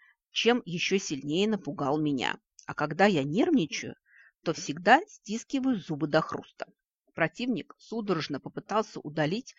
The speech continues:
вашу покорную слугу со своего стратегически уязвимого места,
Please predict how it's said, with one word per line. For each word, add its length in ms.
вашу 340
покорную 540
слугу 500
со 160
своего 440
стратегически 920
уязвимого 680
места, 480